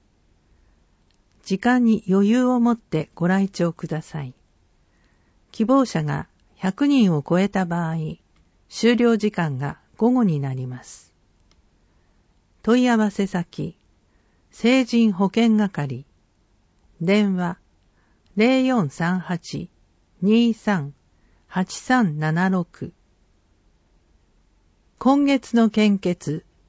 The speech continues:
救える命がある。ホームページ、一二八八。期日、九月十七日火曜。時間、午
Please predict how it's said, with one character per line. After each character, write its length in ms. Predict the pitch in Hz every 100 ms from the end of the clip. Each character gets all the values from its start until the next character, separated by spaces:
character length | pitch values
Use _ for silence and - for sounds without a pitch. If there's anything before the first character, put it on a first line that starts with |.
| _ _ _ _ _ _ _
救 320 | - - 262
え 240 | 285 277 262
る 180 | 247
命 440 | 226 254 220 180 -
が 240 | 139 143
あ 40 | 151
る。 200 | 123 - _ _ _ _ _ _ _ _ _ _ _
ホ 200 | _ 233
ー 40 | 254
ム 180 | 247 233
ペ 240 | 220 190
ー 40 |
ジ、 280 | 143 - 156 _ _ _ _ _ _ _ _ _
一 380 | 190 180 - 262
二 340 | 254 254 160
八 420 | 143 - 170 220 220
八。 460 | 185 175 - - _ _ _ _ _ _ _ _ _ _ _ _ _ _ _ _
期 120 | -
日、 520 | 233 190 - 147 147 - _ _ _ _ _ _ _ -
九 160 | 277
月 320 | 285 240 -
十 260 | 165 180 220
七 280 | 226 - 202
日 500 | 185 180 160 156 - _
火 160 | - 185
曜。 400 | 202 190 143 139 _ _ _ _ _ _ _ _
時 160 | - 175
間、 380 | - 196 175 170 - _ _ _ _ _
午 120 | -